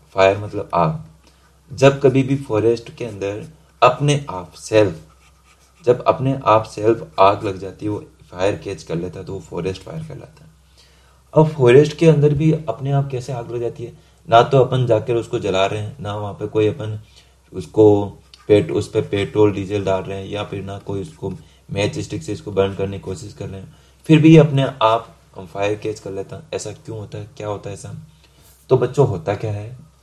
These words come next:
कि जब समर season होता है, अब आपको मालूम है कि समर season में बहुत ही गर्मी होती है,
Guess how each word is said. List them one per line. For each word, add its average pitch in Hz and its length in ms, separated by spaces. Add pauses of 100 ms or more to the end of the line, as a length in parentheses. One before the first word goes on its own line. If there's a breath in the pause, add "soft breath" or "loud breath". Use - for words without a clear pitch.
(840 soft breath)
कि 139 80
जब 139 240
समर 120 380
season 107 260
होता 85 220
है, - 120 (520 soft breath)
अब 101 120
आपको 120 220
मालूम 113 300
है 120 60
कि 117 80
समर 107 280
season 110 240
में 113 100
बहुत 104 240
ही 117 60
गर्मी 104 260
होती 110 220
है, 107 100